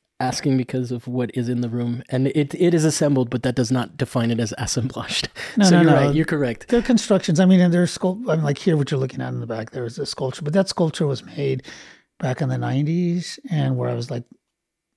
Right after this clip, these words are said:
Speaker 2: I was trying to build things so they kind of would have an organic whole, and they'd be their own thing,
Speaker 1: Mm-hmm.
Speaker 2: and they sort of could exist as a presence without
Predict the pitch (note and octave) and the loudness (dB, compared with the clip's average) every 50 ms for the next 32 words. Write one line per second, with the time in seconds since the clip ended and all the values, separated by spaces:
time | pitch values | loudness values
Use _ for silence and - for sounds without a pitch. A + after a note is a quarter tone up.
0 | _ _ - - D#3 D#3 - - G#3+ G3+ F#3 E3+ C#3 C3 A#2+ C#3 C#3 C#3+ C#3 C3+ | _ _ -2 0 2 2 4 4 6 6 6 6 4 2 4 4 4 4 4 2
1 | C3 - - C#3 C3+ C3 C3 C3+ C3 C3 B2+ - - - - - _ _ _ _ | 0 0 2 2 4 4 4 2 2 2 0 -2 -6 -14 -20 -20 _ _ _ _
2 | _ _ _ _ - - - D#3+ C#3 C#3 C3 B2+ - F3 C#3+ D3 C3 C3 B2+ C#3 | _ _ _ _ -6 -2 2 2 4 4 2 2 2 2 2 2 2 0 0 0
3 | B2 B2+ B2+ A#2+ A#2+ A#2+ B2 C3 B2+ A#2 A#2 A#2 - C#3 B2 A#2 A2+ A2+ - - | -2 -2 -2 -4 -6 -8 -8 -8 -8 -8 -8 -8 -8 -6 -6 -6 -6 -10 -12 -16
4 | _ _ _ _ - - - - - - - - - - E3+ D3 D3 D3 C#3 C3 | _ _ _ _ -20 -20 -20 -20 -20 -20 -20 -16 -6 0 2 4 4 4 4 4
5 | D#3+ D#3+ D3 C#3+ C3+ B2+ B2+ B2 A#2 - - - C3+ A#2+ A2+ A2 A2+ - _ _ | 4 4 6 6 4 4 2 0 -2 -4 -6 -6 -4 -4 -4 -6 -10 -12 _ _
6 | _ C#3+ C3+ B2+ C3 A#2+ A2+ - - - D3 C3 B2+ B2 - - E3+ D3 C#3 B2+ | _ -2 0 2 2 0 0 -4 -6 -4 -2 -2 0 -2 -2 0 0 0 0 0
7 | - - D#3 C3 B2+ A#2+ A#2+ A#2+ C3 C3 B2+ B2 - - - - - - D#3+ C#3 | -2 -2 -4 -2 -2 -2 -4 -2 0 0 0 -2 -2 -4 -6 -8 -6 -2 -2 0
8 | B2+ C3 A2+ - - B2+ A#2+ A#2 B2+ B2 A#2+ A#2+ A#2 - - - B3 D3 C3+ - | 0 -2 -4 -4 -4 -4 -4 -4 -4 -6 -6 -6 -6 -8 -8 -6 -6 -6 -6 -8
9 | - - C#3+ C3 A#2+ A#2+ A#2+ A#2+ - - | -8 -6 -6 -4 -4 -4 -4 -6 -8 -12